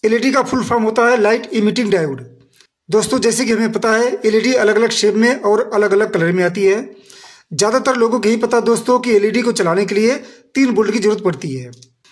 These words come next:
जबकि ऐसा नहीं है। हर एक अलग-अलग कलर की एलईडी को चलाने के लिए एक अलग वोल्टेज निश्चित किया गया है।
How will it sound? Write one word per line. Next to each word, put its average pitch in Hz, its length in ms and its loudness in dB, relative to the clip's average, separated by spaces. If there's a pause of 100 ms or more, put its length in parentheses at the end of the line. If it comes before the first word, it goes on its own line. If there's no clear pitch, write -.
(140)
जबकि 226 260 0
ऐसा 220 220 0
नहीं 214 220 2
है। 226 140 0 (840)
हर - 180 -2
एक - 140 -2
अलग-अलग 233 480 0
कलर 214 180 2
की 233 100 -2
एलईडी 196 240 2
को 220 80 0
चलाने 185 320 0
के 185 80 -8
लिए 220 180 2
एक 262 540 -4
अलग 208 240 2
वोल्टेज 196 380 2
निश्चित 190 320 -2
किया 175 180 0
गया 147 180 -6
है। 131 200 -12